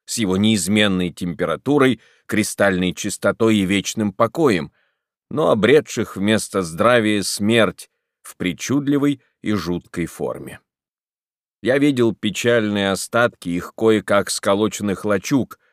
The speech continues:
когда проходил мимо с экскурсией, и задавался вопросом, какое противоестественное воздействие окажет долгое пребывание в этой громадной, безмолвной пещере на человека,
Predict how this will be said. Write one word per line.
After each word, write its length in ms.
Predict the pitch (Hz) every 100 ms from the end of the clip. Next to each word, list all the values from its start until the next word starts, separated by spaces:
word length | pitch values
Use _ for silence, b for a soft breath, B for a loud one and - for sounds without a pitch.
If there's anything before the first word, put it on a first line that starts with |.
| _ _ _
когда 340 | 95 87 87
проходил 540 | 78 95 - 104 98 87
мимо 300 | 92 95 78
с 120 | -
экскурсией, 720 | 98 - - 98 85 82 71 _ _ _ _ _
и 100 | 95
задавался 680 | 92 104 101 107 120 - 120
вопросом, 640 | 135 170 160 135 92 76 _ _ _ _ _ -
какое 520 | 92 - 147 175 156
противоестественное 1400 | - 131 - 135 131 117 - 151 147 - 117 117 117 110
воздействие 920 | 113 98 98 139 127 - 92 92 - b b b
окажет 580 | 92 95 110 98 98 82
долгое 500 | 120 123 107 104 101
пребывание 760 | - 95 101 98 127 117 107
в 80 | 95
этой 240 | 98 98 90
громадной, 960 | 90 98 95 98 123 117 113 120 110 b b b
безмолвной 800 | 92 107 95 110 117 98 107
пещере 640 | 92 92 82 - 120 123 110
на 120 | 95
человека, 640 | 87 95 95 123 143 110